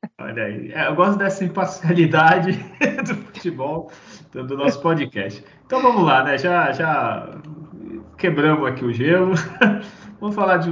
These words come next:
futebol, né, do, do Santos, e vou começar pelo feminino. Olha, eu estava trabalhando, cheguei em casa,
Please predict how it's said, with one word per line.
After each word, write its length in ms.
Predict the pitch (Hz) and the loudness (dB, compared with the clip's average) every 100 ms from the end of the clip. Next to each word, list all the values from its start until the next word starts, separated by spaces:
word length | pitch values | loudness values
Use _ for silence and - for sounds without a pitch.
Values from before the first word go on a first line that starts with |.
| 151 - | -4 -8
futebol, 580 | 143 135 123 156 185 | -10 -8 -2 0 2
né, 200 | 165 147 | 2 -2
do, 180 | 127 123 | -2 -6
do 160 | 113 117 | -8 -12
Santos, 560 | - 190 208 202 208 | -4 0 0 2 0
e 60 | 214 | 0
vou 120 | 226 | -2
começar 300 | 214 - 214 | -2 -2 -2
pelo 220 | 208 226 | -2 -4
feminino. 800 | - 233 240 190 190 139 - - - - - - _ - | -4 -2 2 2 2 0 -4 -10 -18 -20 -20 -20 _ -2
Olha, 200 | 147 156 | 0 2
eu 40 | |
estava 360 | 160 185 180 175 | 0 0 0 0
trabalhando, 720 | 175 160 170 175 208 233 208 | 0 2 4 4 4 2 -2
cheguei 380 | - 175 165 160 | 0 2 4 4
em 140 | 160 | 2
casa, 540 | - 196 220 214 247 | 0 -2 -2 -4 -4